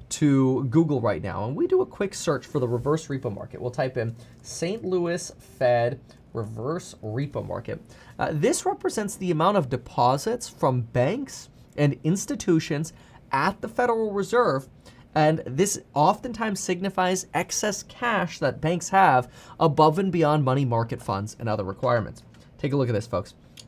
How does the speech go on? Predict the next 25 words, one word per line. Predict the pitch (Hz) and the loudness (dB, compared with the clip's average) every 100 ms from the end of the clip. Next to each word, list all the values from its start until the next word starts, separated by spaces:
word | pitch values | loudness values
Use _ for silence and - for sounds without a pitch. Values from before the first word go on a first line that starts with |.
| - | 0
This | 180 262 - | 2 2 0
is | 175 | -6
the | 190 | -2
Federal | 202 196 185 | 2 2 4
Reserve's | 160 139 156 143 - | 2 2 2 0 -4
reverse | 127 139 135 147 - | -2 0 0 -2 0
repo | 151 151 127 | -2 2 2
op-, | 113 - - | 2 -2 -4
uh, | |
operation. | 113 113 117 110 90 - 120 - - - | -4 -2 -4 -4 -6 -8 -14 -18 -10 4
It | 208 | 6
has | 214 - - | 6 2 -4
exploded | 185 - - 156 175 175 180 196 226 254 185 - - - - - - | -4 -4 -4 -2 0 4 4 6 6 4 2 -2 -14 -20 -20 -18 -6
in | 151 | 0
the | 180 | 2
amount | 156 156 | 4 4
of | 131 | 4
money | 131 135 143 | 2 2 2
that | 131 | 2
is | 131 | 0
accepted | 135 - 127 - 123 | -2 -4 -4 -4 -2
on | 127 | 0
an | 123 127 | 0 -2
overnight | 120 117 113 113 | -4 -2 -2 -2
basis. | 190 233 - - - | -2 -2 -4 -10 -16